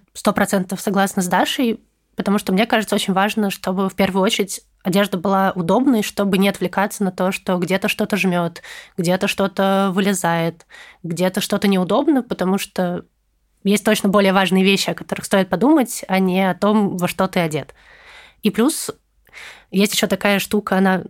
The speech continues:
может показаться немножко магической, как счастливая рубашка, счастливая блузка. И это действительно может работать, потому что, во-первых, ну, это какая-то комфортная вещь, которая связана с ощущением успеха.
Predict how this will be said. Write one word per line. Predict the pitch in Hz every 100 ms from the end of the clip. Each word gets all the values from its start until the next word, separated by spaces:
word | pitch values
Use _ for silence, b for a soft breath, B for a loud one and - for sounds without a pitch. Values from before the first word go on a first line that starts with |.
| -
может | 226 220 196
показаться | 190 214 202 208
немножко | 202 -
магической, | 185 190 294 - - 208
как | 190 190 185
счастливая | 214 - 214 190
рубашка, | 180 180 226 247 - - 214 214 214 208
счастливая | - 190 196 196 180
блузка. | 175 196 311 - 226 214 B B B B B B _ _ _
И | -
это | 226
действительно | 214 202 269 214
может | 208 190
работать, | 190 196 330 262
потому | - 196 190
что, | 196 - 175
во-первых, | 185 202 190 170 -
ну, | 208
это | 196
какая-то | 190 202
комфортная | 196 196 220 208 196 185
вещь, | 185 185
которая | - - 180 175 175
связана | - 196 185 175
с | -
ощущением | - - 185 185 175
успеха. | - 240 330 - 214